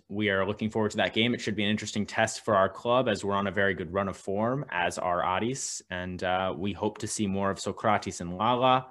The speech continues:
And, uh, yeah, we'll, we'll happily await Europe. We've got Panathinaikos after that. And then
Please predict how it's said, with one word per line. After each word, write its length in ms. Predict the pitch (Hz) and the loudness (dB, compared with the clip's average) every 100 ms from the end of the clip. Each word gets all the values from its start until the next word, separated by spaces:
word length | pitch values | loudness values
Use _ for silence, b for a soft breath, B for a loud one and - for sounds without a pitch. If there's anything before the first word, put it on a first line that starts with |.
| b b b b b - | b b b b b -10
And, 340 | 92 92 90 | -6 -6 -2
uh, 380 | 95 92 92 92 95 _ _ _ _ _ | 0 0 0 -4 -8 _ _ _ _ _
yeah, 300 | 107 135 135 - | -2 0 0 -2
we'll, 460 | - 101 104 104 - | -6 0 0 0 -2
we'll 440 | 98 104 101 98 _ _ _ | -2 -2 -2 -6 _ _ _
happily 500 | - 113 113 120 117 | 0 2 4 2 4
await 320 | 110 110 113 | 6 6 4
Europe. 440 | 98 107 123 135 - | 2 2 2 0 -4
We've 200 | 104 95 | -6 2
got 280 | 101 - - | 0 0 0
Panathinaikos 1000 | 107 107 107 104 104 104 113 120 - - - | 2 2 -2 -2 -2 0 0 0 -4 -6 -2
after 320 | 107 - 107 | -2 -2 -2
that. 360 | 107 123 160 - | 2 2 0 -2
And 160 | 98 98 | -2 0
then 380 | 98 101 101 | 0 0 -2